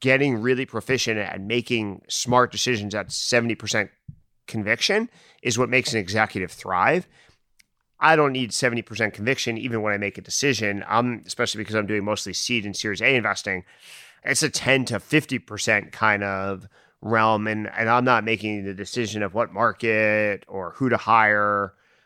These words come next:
at all. So it's a very different exercise. But the assessing of talent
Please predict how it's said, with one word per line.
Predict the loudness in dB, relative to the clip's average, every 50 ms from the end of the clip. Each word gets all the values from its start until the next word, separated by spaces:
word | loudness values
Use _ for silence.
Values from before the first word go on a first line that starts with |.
| _ _
at | -2 0 0 2
all. | 4 6 6 6 4 4 0 -4 -8 -10 -12 -16 -10 -6
So | -2 2 4 4 6 6 4 4 2 0
it's | -2 -6 -6
a | -6
very | -4 0 2 2 2 2
different | 0 -4 -4 -4 -6
exercise. | -6 -6 -8 -10 -8 -6 -6 -6 -6
But | -6 -8 -6 -2
the | 0 2 2 2 0 0 -4
assessing | -4 -2 0 0 0 0 -2
of | -2 -4
talent | -4 0 2 2 4 4 2 2 -2 -4 -10